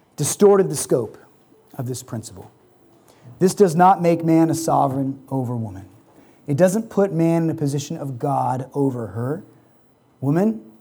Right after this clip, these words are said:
you have one God, the Lord Jesus Christ, the Father, the Holy Spirit. That is who you worship. That is who is alone worthy of your greatest love and affection and commitment.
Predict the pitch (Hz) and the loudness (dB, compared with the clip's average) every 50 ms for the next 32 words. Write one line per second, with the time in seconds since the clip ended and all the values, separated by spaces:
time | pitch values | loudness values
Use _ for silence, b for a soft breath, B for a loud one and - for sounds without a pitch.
0 | _ _ _ _ _ _ - 143 165 165 165 165 156 131 120 113 131 156 160 156 | _ _ _ _ _ _ -4 -2 0 0 0 0 -2 -2 -4 -2 -2 0 0 0
1 | 147 139 147 131 110 101 104 101 - _ _ _ _ _ _ _ _ _ _ _ | 0 0 0 0 -2 -6 -10 -14 -18 _ _ _ _ _ _ _ _ _ _ _
2 | _ _ _ - 147 139 135 123 139 147 160 160 139 117 104 135 143 143 131 139 | _ _ _ -10 -8 -6 -4 -2 0 2 2 2 0 -2 -4 -4 -4 -2 -4 -6
3 | 131 - - - 135 127 110 104 - - - - _ _ _ _ _ _ _ - | -8 -8 -6 -6 -4 -4 -6 -8 -14 -20 -20 -20 _ _ _ _ _ _ _ -16
4 | 135 117 - 147 139 143 147 151 147 139 110 - - 139 139 135 135 - - - | -16 -12 -6 -2 -2 0 0 0 -2 -4 -6 -6 -6 -4 -4 -4 -6 -8 -10 -8
5 | 127 117 113 113 b b b b b b b - 123 139 147 160 151 - - 156 | -8 -6 -8 -8 b b b b b b b -6 -4 -2 0 -2 -2 -4 -6 -4
6 | 147 135 131 131 131 143 156 160 - - 185 185 - - _ b b b b b | -2 -2 -2 0 0 0 0 -2 -4 -6 -8 -8 -10 -16 _ b b b b b
7 | b _ 147 147 147 147 143 - - 165 151 143 143 131 - - - - 160 151 | b _ -4 -2 -2 -4 -4 -4 -4 0 0 0 0 -2 -4 -10 -6 -4 -4 0
8 | 156 175 180 190 196 202 208 214 220 202 - - - _ 151 151 165 175 175 170 | 2 4 4 4 4 4 4 2 0 -2 -4 -12 -14 _ -2 2 2 4 4 2
9 | 147 131 120 113 113 117 - b b b b b b - 135 117 127 143 143 127 | 0 -2 -6 -8 -10 -12 -16 b b b b b b -12 -10 -6 -4 -4 -4 -4
10 | 110 117 139 151 156 156 160 147 147 - 143 143 139 135 139 135 139 135 123 - | -4 -2 -2 0 0 0 -4 -6 -8 -8 -6 -4 -2 -2 -4 -4 -6 -8 -10 -12
11 | - - 143 123 - - - 151 139 135 139 127 - _ _ _ 123 117 - - | -10 -8 -8 -8 -8 -12 -10 -8 -8 -8 -10 -14 -20 _ _ _ -14 -14 -12 -12
12 | 120 110 117 123 123 113 107 101 95 - _ - - _ | -8 -6 -6 -6 -6 -8 -10 -16 -16 -18 _ -20 -20 _